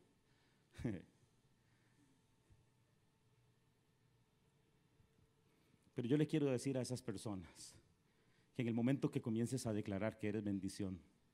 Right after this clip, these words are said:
que tus finanzas son, son una bendición, que tu familia es una bendición, que tu mente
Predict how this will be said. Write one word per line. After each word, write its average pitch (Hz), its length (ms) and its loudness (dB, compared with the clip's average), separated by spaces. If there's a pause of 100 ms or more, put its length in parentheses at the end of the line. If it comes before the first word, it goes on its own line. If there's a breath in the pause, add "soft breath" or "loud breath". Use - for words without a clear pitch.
(460 soft breath)
que 143 80 2
tus 143 180 2
finanzas 123 540 2
son, 113 240 0
son - 540 -4
una 107 140 2
bendición, 101 580 0 (500 soft breath)
que 147 80 6
tu 139 140 4
familia 135 420 6
es - 80 0
una 120 200 4
bendición, 107 640 0 (600 soft breath)
que 156 60 8
tu 139 240 2
mente 131 840 6